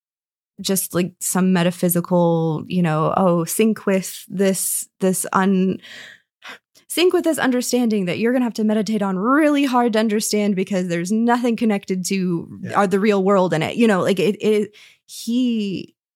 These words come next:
Speaker 1: everything
Speaker 2: It's not
Speaker 1: is
Speaker 2: platonic. It's like, "Hey, you're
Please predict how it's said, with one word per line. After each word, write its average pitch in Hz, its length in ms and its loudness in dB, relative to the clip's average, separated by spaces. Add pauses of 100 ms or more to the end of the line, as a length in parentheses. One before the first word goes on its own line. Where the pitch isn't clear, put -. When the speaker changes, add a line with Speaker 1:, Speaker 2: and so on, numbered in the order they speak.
(120)
Speaker 1:
everything 220 720 -2
Speaker 2:
It's 214 180 0
not 202 200 4
Speaker 1:
is - 60 -6
Speaker 2:
platonic. 113 760 -2
It's - 140 -10
like, 107 200 -6
"Hey, 165 120 0
you're 381 80 4